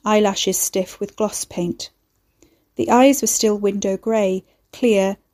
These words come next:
questioning. Carrie let her eyes travel down. "Oh," she swallowed.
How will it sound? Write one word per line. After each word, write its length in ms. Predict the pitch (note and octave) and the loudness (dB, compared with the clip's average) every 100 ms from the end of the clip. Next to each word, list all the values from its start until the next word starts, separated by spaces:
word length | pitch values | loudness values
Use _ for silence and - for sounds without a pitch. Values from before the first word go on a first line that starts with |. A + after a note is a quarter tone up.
| _ | _
questioning. 720 | G#3+ G#3+ - - F#3+ F#3 F#3+ _ _ _ _ _ _ _ _ _ _ _ _ _ | -4 -2 -4 -4 -4 -6 -8 _ _ _ _ _ _ _ _ _ _ _ _ _
Carrie 400 | - - G3 G#3 | -8 0 2 4
let 200 | A#3 - - | 2 -2 -2
her 140 | A#3+ A#3 | -2 -2
eyes 340 | G3+ F#3+ F#3+ | -2 -2 -4
travel 360 | - F#3+ F#3 F#3+ | -8 -8 -8 -8
down. 440 | A3+ G#3 F#3+ F#3+ - _ _ _ _ _ _ _ _ _ | -4 -4 -2 -6 -8 _ _ _ _ _ _ _ _ _
"Oh," 400 | C4 F#4 D#4 G#3 _ _ _ _ _ _ _ | 6 8 6 2 _ _ _ _ _ _ _
she 160 | - | -12
swallowed. 500 | G#3+ - G#3 F#3+ F#3+ | -8 -2 0 0 -4